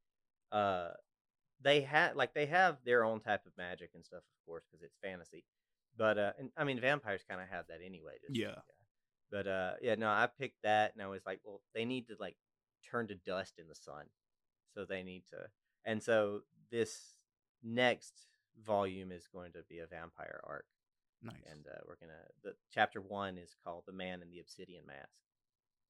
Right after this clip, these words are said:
Speaker 1: And so I'm starting that one, like, today.
Speaker 2: Oh, man,
Speaker 1: <laughs>
Speaker 2: that's,
Speaker 1: So
Speaker 2: that's, that's
Speaker 1: it's
Speaker 2: dope.
Speaker 1: so exciting to do. It's so funny 'cause, like, when I talk about this stuff, I'm just like, "Yes."
Speaker 2: Yeah, no, good.
Speaker 1: Yes.
Speaker 2: Uh, honestly, so, like, my show doesn't have a theme.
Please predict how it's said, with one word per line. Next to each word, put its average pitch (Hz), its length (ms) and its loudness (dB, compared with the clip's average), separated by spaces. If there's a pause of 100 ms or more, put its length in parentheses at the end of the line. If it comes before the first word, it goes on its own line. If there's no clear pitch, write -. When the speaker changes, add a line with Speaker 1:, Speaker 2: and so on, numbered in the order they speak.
(180)
Speaker 1:
And - 100 -20
so - 280 -16 (140)
I'm - 100 -20
starting 95 360 -4
that 95 240 -4
one, 87 180 -12 (180)
like, - 120 -20 (500)
today. - 300 -14 (240)
Speaker 2:
Oh, 113 240 2
man, 101 220 -2
Speaker 1:
<laughs> - 20 -6
Speaker 2:
that's, 107 220 -2
Speaker 1:
So 160 120 4
Speaker 2:
that's, - 160 0
that's 127 320 -6
Speaker 1:
it's 226 180 6
Speaker 2:
dope. - 60 -2
Speaker 1:
so 240 140 8
exciting 143 600 8
to 113 60 -2
do. 110 240 -6
It's 156 220 4
so 208 220 2
funny 135 340 -2
'cause, - 280 -12
like, 101 220 -2 (300)
when 107 180 -4
I 95 160 -2 (320)
talk 107 240 6
about 90 240 -8
this 82 100 -20
stuff, 82 280 -14
I'm 101 80 -20
just - 160 -20
like, - 120 -20
"Yes." - 400 -16
Speaker 2:
Yeah, 226 280 6
no, 208 240 8
good. 208 300 6
Speaker 1:
Yes. - 340 -2
Speaker 2:
Uh, - 120 -8
honestly, 208 440 2
so, 175 320 2 (220)
like, 143 140 4
my 190 120 4
show 190 200 4
doesn't 170 260 2
have 156 140 2
a 110 60 -2
theme. 123 420 -4